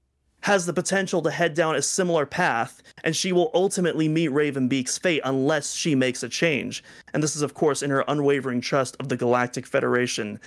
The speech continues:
despite their ineffectiveness to fully root out a growing tumor amongst their ranks. Gentlemen, that's all I got for you today.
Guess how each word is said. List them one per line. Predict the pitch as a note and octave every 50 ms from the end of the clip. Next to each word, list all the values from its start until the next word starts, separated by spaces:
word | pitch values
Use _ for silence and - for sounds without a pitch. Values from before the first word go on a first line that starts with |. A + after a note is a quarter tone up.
| - - - - -
despite | - - - - E3+ E3+ E3+
their | E3 D3+
ineffectiveness | - - D#3 D3+ C3+ - - D#3 D3 C#3+ - - C3 B2 A#2+ A#2 A#2 -
to | -
fully | C3 - - C#3 C3+ C3+ B2+ A2
root | B2 B2+ B2+ A#2+
out | A#2 A#2+ - -
a | B2+
growing | B2+ C3+ B2+ A#2 A#2 A#2 A#2+
tumor | A#2 - - D#3+ D3+ C3 A2 G#2 A2 - - - - - _ _ _ _
amongst | - C3+ A#2+ A2 A2+ A#2+ - -
their | A#2 -
ranks. | A#2 A2+ G2 F#2+ - - - - - - _ _ _ _ _ _ _ _ - - - - - - _ _ _ _ _
Gentlemen, | - G3 A3 B3 A#3+ A#3+ B3 A3+
that's | G3 G3 G3
all | A#3+ G#3 F#3+
I | F3
got | E3 E3+ E3 D#3+ -
for | F3+
you | E3 C#3+
today. | C#3 - D#3+ D3+ D#3 D#3 E3 F3+ F#3+ G3+